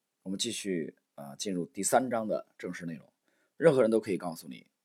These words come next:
他们有一套成功的交易方法或系统，但最终唯一客观的衡量标-，衡量标准是原始绩效。本书展示的全部数据都可以被认为是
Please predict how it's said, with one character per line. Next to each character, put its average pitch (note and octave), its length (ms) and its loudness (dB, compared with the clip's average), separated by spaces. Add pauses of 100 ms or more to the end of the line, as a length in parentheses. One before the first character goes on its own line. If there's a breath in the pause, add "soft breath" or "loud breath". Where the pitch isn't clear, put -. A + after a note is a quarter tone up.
(120)
他 - 100 -6
们 G2+ 80 0
有 D#2 140 0
一 D2+ 40 -4
套 F#2 160 -2
成 E2+ 220 -6
功 B2 180 -4
的 G#2 240 0 (320)
交 G2+ 140 -4
易 G2+ 60 -2
方 B2 200 -4
法 G2+ 240 -10 (200)
或 E2+ 100 -4
系 - 140 6
统， - 120 4 (600 soft breath)
但 B2 100 -2
最 A2+ 160 2
终 C3 280 -2 (420)
唯 F#2+ 120 10
一 C3+ 60 8
客 G#2 200 4
观 G#2 160 0
的 F#2 120 0
衡 - 120 -6
量 D#2+ 140 -4
标-， E2+ 160 -10 (720)
衡 - 160 -4
量 B2+ 140 4
标 B2 120 8
准 A2 280 -2
是 D2+ 520 -6 (120)
原 F2 180 -4
始 - 100 -10
绩 - 200 -10
效。 - 200 -12 (680 soft breath)
本 A#2 100 -2
书 D3+ 100 6
展 A#2+ 200 8
示 A2+ 160 4
的 F#2 80 0
全 F2+ 200 -6
部 A2+ 80 -4
数 B2+ 200 -4
据 E2+ 240 -8 (320)
都 D3 180 10
可 F2+ 260 2
以 F#2 220 0 (220)
被 G2 120 4
认 G2 220 4
为 C2 220 -14
是 - 360 -12